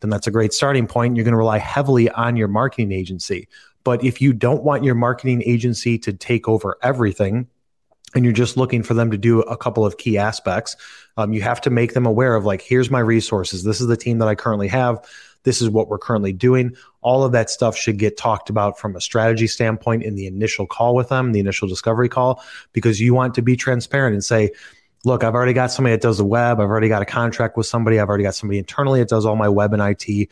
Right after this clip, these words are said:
Whatever it is that you have, you have to look at your team and then determine,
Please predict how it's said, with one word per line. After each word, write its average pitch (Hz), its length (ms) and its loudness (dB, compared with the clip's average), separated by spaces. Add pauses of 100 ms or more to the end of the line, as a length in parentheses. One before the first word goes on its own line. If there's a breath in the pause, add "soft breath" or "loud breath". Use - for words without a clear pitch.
(240 loud breath)
Whatever 147 300 2
it 170 40 0
is 147 60 0
that 139 100 2
you 117 100 2
have, 101 420 -2 (280 soft breath)
you 120 100 2
have 120 100 0
to 127 80 2
look 127 200 4
at 131 140 0
your 113 80 -2
team 113 460 0
and 117 100 -2
then 107 80 2
determine, 107 640 0